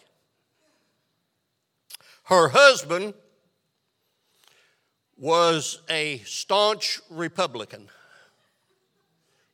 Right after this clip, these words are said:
It was an interesting marriage. Uh, many's the time that I have sat in her living room and looked over at her piano or, uh, an end table. She'd moved them around a little bit.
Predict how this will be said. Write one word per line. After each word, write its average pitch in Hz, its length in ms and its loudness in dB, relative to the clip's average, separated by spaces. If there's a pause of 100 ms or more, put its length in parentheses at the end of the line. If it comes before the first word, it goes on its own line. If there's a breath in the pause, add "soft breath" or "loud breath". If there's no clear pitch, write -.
It 170 180 -4
was 143 180 -6
an 143 120 -4
interesting 156 580 -6
marriage. 110 640 -10 (2250 soft breath)
Uh, 160 480 2 (800)
many's 208 440 -2
the 175 120 -8
time 190 440 0
that 160 160 -2
I 170 200 0
have 160 180 -4
sat 175 300 -2
in 165 140 -6
her 156 200 -4
living 165 380 -6
room 165 440 -2
and 143 240 -4
looked 175 240 -6
over 170 460 -4
at 135 280 -4
her 156 260 -4
piano 151 760 -2
or, 117 340 -4 (180)
uh, - 460 -18
an 113 140 -10
end 143 240 -4
table. 143 280 -2
She'd 127 300 -12
moved 135 440 -12
them 123 200 -10
around 131 380 -6
a - 20 -8
little 123 260 -10
bit. 117 340 -12